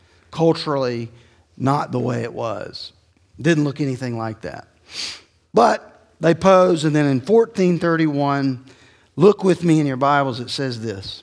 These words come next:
Jesus says, "But I do as the Father has commanded me, so that the world may know that I love the Father." And then he says, and this is what I wanted to get to, "Rise,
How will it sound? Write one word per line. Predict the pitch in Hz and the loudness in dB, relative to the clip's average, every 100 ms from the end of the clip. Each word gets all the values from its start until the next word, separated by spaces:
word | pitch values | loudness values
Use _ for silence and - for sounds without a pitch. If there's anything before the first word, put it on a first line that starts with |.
| _ 113 | _ -2
Jesus | 170 190 151 | 0 2 0
says, | - 139 123 117 98 - _ _ _ _ _ _ _ _ _ _ - - _ _ _ _ - | 0 0 0 -2 -8 -12 _ _ _ _ _ _ _ _ _ _ -20 -20 _ _ _ _ 2
"But | 170 | 4
I | 170 | 4
do | 165 262 | 6 6
as | 247 175 | 6 2
the | |
Father | - 196 180 175 | 2 4 4 2
has | 147 131 | -2 -4
commanded | - 143 170 170 107 | -4 -2 -2 -4 -6
me, | 101 82 87 _ _ _ _ _ _ _ | -10 -14 -18 _ _ _ _ _ _ _
so | - 180 180 | 0 4 4
that | 165 | 2
the | 139 | 0
world | 156 214 233 214 | 4 6 6 4
may | 180 156 | 4 4
know | 151 175 160 | 4 2 0
that | 135 | -2
I | 127 | -2
love | 139 147 | 0 -2
the | 131 | -4
Father." | - 156 151 113 95 95 - - | -4 -2 -2 -2 -8 -12 -14 -2
And | 143 | 2
then | 165 214 | 4 4
he | |
says, | 185 175 165 131 98 110 110 - - | 0 0 0 0 -4 -8 -12 -18 -10
and | 123 | -6
this | 143 | -6
is | 131 | -6
what | 123 120 | -4 -2
I | |
wanted | 123 120 110 | -2 -6 -8
to | |
get | 110 123 - | -8 -10 -8
to, | 110 101 101 _ _ _ _ | -10 -8 -12 _ _ _ _
"Rise, | 120 147 202 214 143 120 110 110 110 - | -4 2 4 4 2 -2 -4 -8 -10 -14